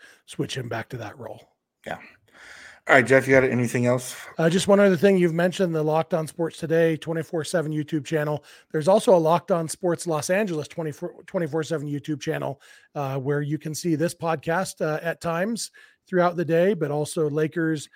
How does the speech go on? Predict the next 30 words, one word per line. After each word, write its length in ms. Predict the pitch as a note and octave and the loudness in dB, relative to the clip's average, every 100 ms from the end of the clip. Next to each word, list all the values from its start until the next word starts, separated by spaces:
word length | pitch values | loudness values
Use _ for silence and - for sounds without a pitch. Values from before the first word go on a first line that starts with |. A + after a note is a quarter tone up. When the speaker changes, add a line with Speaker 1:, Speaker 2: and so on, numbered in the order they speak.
| _ _ | _ _
Speaker 1:
I 80 | C#3+ | -6
think 160 | D#3+ | -4
the 120 | C3+ C3+ | -4 -4
Angels 360 | E3 F3+ D#3+ | -2 -2 0
are 100 | E3+ | 0
on 140 | E3+ E3+ | 0 0
there, 220 | E3+ E3 | 0 0
Clippers, 680 | - F3 F3 E3+ D#3+ C#3+ - _ _ _ | -2 -4 -2 0 -2 -4 -12 _ _ _
uh, 400 | D#3+ C#3+ C#3+ C#3 C#3+ _ _ | -10 -6 -6 -6 -10 _ _
probably, 500 | D#3+ D#3 D#3+ D3+ D3 | -2 0 2 2 0
uh, 280 | C#3 C3+ C3 - _ _ _ _ - | -2 -4 -8 -14 _ _ _ _ -10
I 140 | D#3 | -8
think 240 | C#3+ D#3 C3+ | -6 -6 -6
there's 260 | - C#3+ B2 | -6 -6 -6
U-, 200 | D3 E3 | -4 -4
U 220 | D#3+ E3 | -4 -4
C 140 | D#3+ F3+ | -2 0
L 160 | D#3+ | 2
A 80 | D#3 | 2
and 100 | D3+ | 2
U 100 | D3 | 0
S 140 | C#3+ - | -2 -2
C 400 | F#3 E3 D#3+ D3 _ _ _ | 0 2 0 -2 _ _ _
and 140 | D3+ | -8
some 120 | C#3 D#3+ | -4 -2
of 40 | |
our 80 | D3 | -2
national 380 | C#3 C#3 - C3+ | -4 -4 -8 -8
shows. 280 | - C3 | -6 -6
So 200 | - C#3 | -4 -6